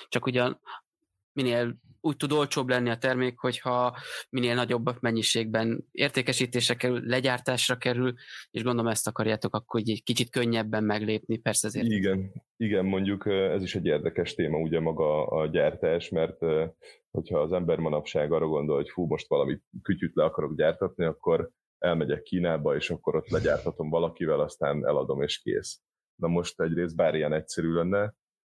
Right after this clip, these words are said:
Speaker 2: ö, másrészt pedig, ö, maga az, az egész, ö, közegészségügyi és gazdasági helyzet is, ö, szerintem elég jól megmutatta azt, amire, ami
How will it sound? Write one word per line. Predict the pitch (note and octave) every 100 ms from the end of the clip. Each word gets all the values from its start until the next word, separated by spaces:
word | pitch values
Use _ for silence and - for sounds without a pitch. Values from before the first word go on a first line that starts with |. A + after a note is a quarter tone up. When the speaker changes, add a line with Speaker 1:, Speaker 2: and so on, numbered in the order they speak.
| -
Speaker 2:
ö, | D#2 D#2+ D#2 -
másrészt | E2 E2+ E2 - E2 -
pedig, | F2 E2+ D#2
ö, | F2 E2 E2 E2 -
maga | E2 E2 D#2+
az, | D#2
az | D#2+
egész, | E2 D2+ D2 - -
ö, | D2+ C#2+ C#2+ C#2 -
közegészségügyi | F2 D#2+ D#2 C#2 - E2 D2+ D2
és | D2+
gazdasági | E2 D#2 D#2+ - C#2+ D#2
helyzet | D#2 D#2 D#2 D#2
is, | D2 -
ö, | D#2 C#2 C#2 B1+
szerintem | - D2 D2+ E2+
elég | D#2 D#2
jól | D2+ D2+
megmutatta | D2+ D2+ D2+ D2 - C#2
azt, | D2 -
amire, | D#2+ D#2 D2+ D#2 D#2 _ _ -
ami | D#2 E2 E2+ D#2+